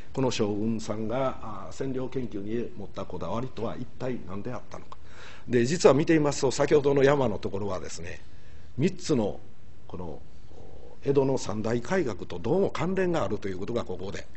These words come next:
見えてくるわけですね。で、実はこの吉宗さんというのは大変な、い-、い-、色にこだわりまして、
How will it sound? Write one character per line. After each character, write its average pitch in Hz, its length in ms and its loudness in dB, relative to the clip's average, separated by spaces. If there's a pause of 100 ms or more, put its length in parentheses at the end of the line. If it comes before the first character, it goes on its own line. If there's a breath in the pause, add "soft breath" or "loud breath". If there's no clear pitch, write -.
見 98 140 -2
え 107 60 -4
て 123 100 0
く - 120 -6
る 78 60 -8
わ - 120 -6
け - 80 -8
で - 100 -8
す - 120 -8
ね。 80 160 -6 (540 loud breath)
で、 120 200 2
実 156 220 0
は 113 280 4
こ 135 80 -2
の 117 760 -2
吉 135 260 0
宗 131 240 2
さ 101 120 -6
ん 95 80 -4
と 104 120 -6
い 104 40 -4
う 98 40 -6
の 92 60 -8
は 90 120 -6
大 113 180 -2
変 147 360 0
な、 110 240 -2
い-、 151 60 0 (160)
い-、 175 120 0 (400)
色 156 200 8
に 101 120 0
こ - 160 -4
だ 101 100 0
わ 104 60 0
り 113 80 0
ま 101 140 -4
し - 80 -6
て、 - 100 -6